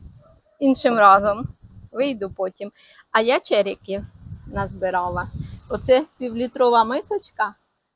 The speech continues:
повна. От. Але тут буває, що їх навіть черв'ячки їдять. Я так уже ретельно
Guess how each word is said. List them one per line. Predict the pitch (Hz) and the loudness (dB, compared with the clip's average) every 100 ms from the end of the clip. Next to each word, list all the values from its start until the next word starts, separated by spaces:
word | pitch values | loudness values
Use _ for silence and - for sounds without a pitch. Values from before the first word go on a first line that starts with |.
| _ | _
повна. | - 240 185 180 175 - - - - _ - _ _ - - - _ _ _ - - - - - | 2 4 2 -6 -10 -10 -16 -20 -20 _ -20 _ _ -20 -20 -20 _ _ _ -20 -18 -14 -14 -8
От. | 190 196 - | -8 -8 0
Але | 233 277 339 | 2 4 2
тут | 339 285 240 | -2 -8 -4
буває, | 277 262 311 320 277 | -2 2 2 4 0
що | 277 - 254 | -2 -2 -2
їх | 247 285 349 - _ _ _ _ _ _ _ _ - _ | -2 -4 -6 -14 _ _ _ _ _ _ _ _ -20 _
навіть | 240 277 339 269 - 359 320 _ _ _ _ _ | 0 0 -2 -8 -10 -18 -18 _ _ _ _ _
черв'ячки | - 494 494 480 - - | 6 8 8 4 0 -4
їдять. | 247 254 - 208 208 - | -2 0 2 4 4 2
Я | 233 226 | 0 0
так | 220 254 - | 2 0 0
уже | 233 247 240 | -4 -4 -6
ретельно | 269 262 254 240 226 226 240 | 0 2 6 4 4 -2 -4